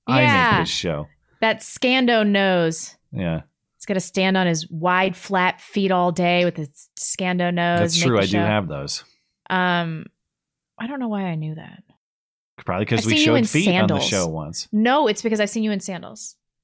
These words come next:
Speaker 1: I think I only wore those, like, at the place we stayed, right? I don't think I wore those out, or did I?
Speaker 2: I don't,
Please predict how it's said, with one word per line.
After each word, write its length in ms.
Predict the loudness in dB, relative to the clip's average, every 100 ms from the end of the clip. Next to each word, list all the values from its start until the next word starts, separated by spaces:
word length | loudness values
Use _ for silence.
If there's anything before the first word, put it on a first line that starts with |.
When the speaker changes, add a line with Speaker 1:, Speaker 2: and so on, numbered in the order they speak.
| -8
Speaker 1:
I 80 | -4
think 220 | -2 0
I 100 | 0
only 180 | 0 2
wore 200 | 2 4
those, 220 | 4 2 0 -2
like, 160 | -2 -4 -6 -4
at 180 | -2
the 200 | 0 0
place 340 | 0 -2 -2 -2
we 80 | -2
stayed, 480 | -2 0 0 -2
right? 260 | -4 -6 -4
I 60 | -2
don't 180 | -2 -2
think 140 | -2
I 60 | -2
wore 200 | 0 -2
those 240 | -2 -2
out, 220 | -2 -2
or 80 | -2
did 300 | -2 0 0
I? 220 | -2 -8 -10
Speaker 2:
I 80 |
don't, 260 | -8 -8